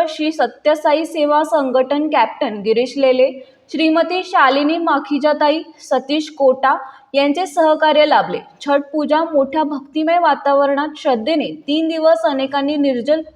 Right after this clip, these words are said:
उपवासासह केले. या पूजेत मावळत्या सूर्यदेवाला आणि सकाळी उगवत्या सूर्यदेवाला अर्घ्य करून करण्यात आले. यावेळी छठ वृत्तीचे स्वागत, दीप प्रज्वलन, सांस्कृतिक कार्यक्रम, संध्या अर्घ्य,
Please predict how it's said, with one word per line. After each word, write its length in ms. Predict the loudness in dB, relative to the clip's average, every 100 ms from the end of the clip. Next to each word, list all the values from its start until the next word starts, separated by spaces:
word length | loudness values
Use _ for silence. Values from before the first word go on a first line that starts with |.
| -20 _ -4
उपवासासह 840 | -2 2 2 4 2 0 0 0
केले. 340 | 0 -2 -4 -14 _ _ 0
या 120 | 2
पूजेत 520 | 2 0 2 0 0
मावळत्या 600 | 0 0 2 2 4 2
सूर्यदेवाला 840 | 2 -2 0 4 4 4 4 2 -2 -6
आणि 180 | -6
सकाळी 480 | -4 -4 -2 0 2
उगवत्या 520 | 0 2 2 4 0
सूर्यदेवाला 720 | 0 -2 0 2 2 2 2 0 -4 -20 -2
अर्घ्य 340 | 2 4 4 2 2
करून 300 | 2 2 -4 -6
करण्यात 380 | -2 0 0 -2
आले. 180 | -2 -6 -12 _ _ _
यावेळी 480 | 2 6 6 6 4 0 -10 _
छठ 320 | -2 0 0 0
वृत्तीचे 500 | -4 -2 -6 -4 -6
स्वागत, 540 | 0 0 2 2 0 -2
दीप 260 | -4 -2
प्रज्वलन, 540 | 0 0 2 2 0 -2
सांस्कृतिक 640 | -2 -4 -4 -4 -4 -4 0
कार्यक्रम, 520 | 2 2 0 -4 -6
संध्या 480 | -8 -4 0 4 4
अर्घ्य, 320 | 4 2